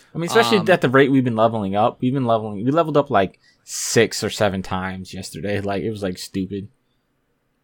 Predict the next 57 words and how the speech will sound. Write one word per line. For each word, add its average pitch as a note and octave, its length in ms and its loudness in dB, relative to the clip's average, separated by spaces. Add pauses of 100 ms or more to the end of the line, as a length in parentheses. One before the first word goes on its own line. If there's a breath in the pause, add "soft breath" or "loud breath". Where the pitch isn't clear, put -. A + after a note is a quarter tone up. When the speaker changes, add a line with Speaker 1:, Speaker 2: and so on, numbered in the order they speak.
(240)
Speaker 2:
We, G3 220 -10
I E3+ 120 -8
don't, E4+ 120 -8 (240)
I F#3+ 60 -12
don't A#3+ 140 -6
think D#4+ 120 -12
it D4+ 60 -4
was D#3+ 120 -6
quite D3+ 320 -6
that C3 160 -6
much, B2+ 260 -10
but B2+ 80 -14
we D#3 140 -10
Speaker 1:
We B3 60 -12 (100)
Speaker 2:
leveled B2+ 60 0
Speaker 1:
leveled C3+ 320 6
Speaker 2:
up, B2+ 100 6
Speaker 1:
up - 20 -
Speaker 2:
I B2+ 40 -16
think, E3 220 -8
at - 20 -2
Speaker 1:
twice A2 200 6
Speaker 2:
least C#3+ 160 2
three B2+ 80 -14
Speaker 1:
getting C3 220 2
Speaker 2:
or B2 60 0
Speaker 1:
off B2 140 4
the C3 80 -10
Speaker 2:
four. C3+ 140 2
Speaker 1:
boat. A2+ 360 0 (420)
Speaker 2:
Yeah, C3 240 -2
I E3 120 -4
think B3+ 180 -4
at G#3 100 0
Speaker 1:
We G3+ 100 -4
Speaker 2:
least B2 100 0
three B2+ 80 6
or B2+ 40 8
Speaker 1:
leveled B2+ 220 2
Speaker 2:
four A#2 220 6
Speaker 1:
up C3 40 -8
Speaker 2:
times. A#2+ 420 -12 (100)
Speaker 1:
<laughs> G2+ 100 -6
No, C3 260 4
we A#2 140 2
leveled B2+ 340 4
up A#2 240 4 (240)
once A#2+ 500 2
right C#3+ 200 8
in D3 140 4
the, C3+ 180 6
in D3 100 0
the C3+ 60 4
mansion A#2+ 420 2
fighting A2+ 320 2
the A2 80 -6
spider. G#2+ 580 0